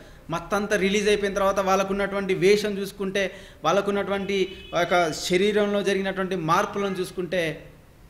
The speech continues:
తర్వాత వాళ్ళకి అర్థమైంది. అర్థమైందా? వాళ్ళ ప్రమేయం లేదు. రేపు చేయబడితే దాని వలన రేపు చేయబడిన వాళ్ళకు, వారికి ప్రమేయం లేదు దాంట్లో.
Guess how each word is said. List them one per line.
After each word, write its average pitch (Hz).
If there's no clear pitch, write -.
తర్వాత 165
వాళ్ళకి 147
అర్థమైంది. 135
అర్థమైందా? 143
వాళ్ళ 156
ప్రమేయం 208
లేదు. 208
రేపు 202
చేయబడితే 233
దాని 170
వలన 185
రేపు 190
చేయబడిన 226
వాళ్ళకు, 190
వారికి 147
ప్రమేయం 175
లేదు 160
దాంట్లో. 131